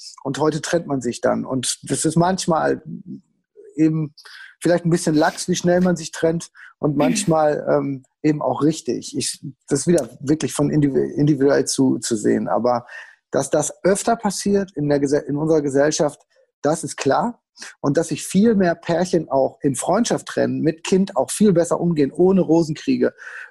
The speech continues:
Speaker 1: äh, die dann auch irgendwie im besten Fall einen Ehevertrag <laughs> gemacht haben und nicht nachher alles auseinander dividieren. Und da geht auch viel kaputt und so.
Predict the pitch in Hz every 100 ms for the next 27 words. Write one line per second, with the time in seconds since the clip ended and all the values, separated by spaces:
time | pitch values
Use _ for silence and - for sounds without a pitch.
0 | - 143 143 147 147 143 143 160 143 131
1 | 147 135 185 185 165 151 143 143 170 170
2 | 139 - 143 - 151 180 - - 180 160
3 | 156 156 190 196 151 143 135 139 139 131
4 | 143 135 139 131 131 127 127 127 123 -
5 | - _ - 139 139 131 151 143 147 139
6 | 131 123 127 127 123 123 117 123